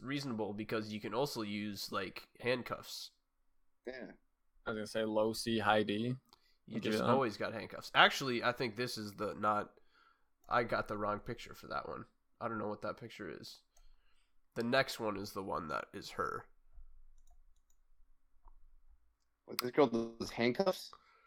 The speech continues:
Speaker 1: Yeah, the next one was the one that was her. I had,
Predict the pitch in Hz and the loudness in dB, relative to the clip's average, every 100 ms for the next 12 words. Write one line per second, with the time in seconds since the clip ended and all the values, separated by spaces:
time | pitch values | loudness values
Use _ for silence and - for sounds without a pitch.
0 | _ - 120 98 - - 117 123 135 - | _ -4 0 0 -2 -6 -2 4 4 2
1 | 117 104 101 104 90 - - 50 - - | -2 -2 -2 -8 -8 -8 -8 -8 -8 -8
2 | 65 110 - 113 107 | -8 -6 0 2 2